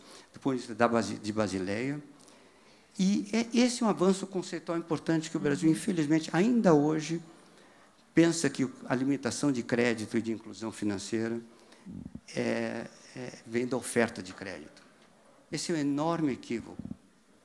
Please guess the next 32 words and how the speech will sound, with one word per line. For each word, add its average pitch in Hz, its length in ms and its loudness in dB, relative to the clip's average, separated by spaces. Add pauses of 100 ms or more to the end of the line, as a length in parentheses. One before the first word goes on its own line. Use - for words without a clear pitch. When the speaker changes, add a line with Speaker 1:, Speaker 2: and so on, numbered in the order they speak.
Speaker 1:
Vinha 262 460 4
da 127 100 6
oferta 127 340 2
de 110 100 -4
crédito 143 340 2
antes 156 160 -2
do 151 100 -2
Plano 151 260 0
Real. 120 380 -2 (720)
É 123 100 -8
pelas 113 280 -2
razões 113 320 -2
que - 80 -10
eu 120 60 -2
não, 127 140 -6 (140)
que - 60 -2
eu 131 40 2
mencionei. 113 520 -2 (460)
Hoje 143 420 -4 (140)
é 131 80 -2
um 127 80 2
enorme 113 380 2
equívoco, 120 400 -4
o 127 40 -8
desafio 110 400 -6
tá 110 140 -4
em 107 80 2
outro 110 180 -4
fronte. - 420 -16 (300)
Paro 104 180 -4
por - 140 -16
aqui. - 140 -20